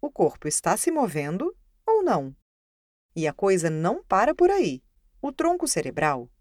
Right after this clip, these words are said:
que faz parte do nosso sistema nervoso central, entra em ação,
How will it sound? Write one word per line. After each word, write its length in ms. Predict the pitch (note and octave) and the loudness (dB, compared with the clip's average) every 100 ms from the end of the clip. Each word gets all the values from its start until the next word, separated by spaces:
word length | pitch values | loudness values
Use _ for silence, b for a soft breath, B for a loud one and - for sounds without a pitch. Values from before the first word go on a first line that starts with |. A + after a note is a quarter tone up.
| _ | _
que 120 | - | -10
faz 260 | C4 D4 C4+ | 0 0 2
parte 320 | C4+ C#4+ C#4 | 2 0 -2
do 80 | A3 | -4
nosso 240 | F3+ D#3 | -4 -2
sistema 420 | D3+ D3 - A#3 C4+ | -4 -2 -2 0 0
nervoso 420 | G#3 C3+ C3+ A#2+ | -2 -4 -8 -6
central, 640 | - C3 C3 E3 C#3+ A#2+ _ _ _ | -6 -6 -2 0 0 -4 _ _ _
entra 300 | A3 C#4 F4 | -4 -2 -2
em 100 | E4 | 0
ação, 400 | F4+ - C#3+ B2 | 0 0 -2 -6